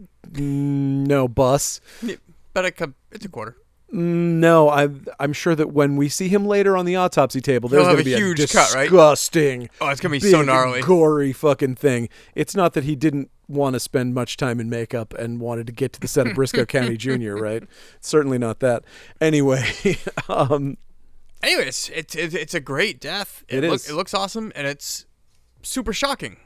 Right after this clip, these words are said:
Speaker 2: Like, you think you're following another, when you watch a sequel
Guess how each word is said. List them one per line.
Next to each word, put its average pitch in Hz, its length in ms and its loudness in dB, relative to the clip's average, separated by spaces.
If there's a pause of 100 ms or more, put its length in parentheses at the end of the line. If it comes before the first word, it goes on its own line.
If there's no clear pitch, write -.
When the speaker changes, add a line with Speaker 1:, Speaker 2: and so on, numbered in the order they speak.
Speaker 2:
Like, 135 300 -10
you 165 100 -10
think 190 280 -10
you're 180 160 -2
following 165 440 -4
another, 170 540 -6
when 156 140 -6
you 151 80 -4
watch 185 180 2
a 185 60 -8
sequel 165 500 -4